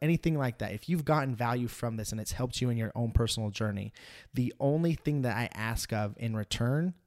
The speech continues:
is for a written rating or a star rating and a written review if you have the time. Like I've talked a lot about, the only way for your podcast to be able to grow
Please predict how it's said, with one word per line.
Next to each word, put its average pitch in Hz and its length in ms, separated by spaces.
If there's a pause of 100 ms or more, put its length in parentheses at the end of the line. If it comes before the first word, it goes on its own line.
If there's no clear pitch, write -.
(600)
is 147 220
for 160 200
a 131 60
written 127 380
rating 135 420 (640)
or 135 220
a 131 100
star 160 380
rating 117 580 (120)
and 127 120
a 120 80
written 117 400
review 110 560 (300)
if 123 140
you 123 80
have 117 160
the 104 100
time. 101 300
Like 117 140
I've 123 100
talked 127 220
a - 20
lot 120 160
about, 117 280
the 110 160
only 127 280
way 123 200
for 120 180
your 113 80
podcast 117 480
to - 40
be 117 80
able 110 160
to - 140
grow 123 500